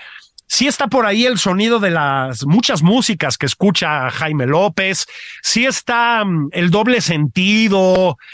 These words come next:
el, el espíritu, en el mejor de los sentidos, yo diría el espíritu carpero, con esa cosa desafiante y pícara. Pero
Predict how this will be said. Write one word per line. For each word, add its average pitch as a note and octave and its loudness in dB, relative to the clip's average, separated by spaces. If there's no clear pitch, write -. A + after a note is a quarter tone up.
el, E3 -2
el F3+ -2
espíritu, F3 0
en E3 -2
el E3 2
mejor F3 2
de C#4 2
los G#3 0
sentidos, G3+ -2
yo G3+ 0
diría G#3 -2
el E3 -6
espíritu F#3+ -4
carpero, F3 -2
con D3 -2
esa E3+ -4
cosa G3 -2
desafiante D#3 -4
y D3 -4
pícara. F3 -2
Pero F#3 0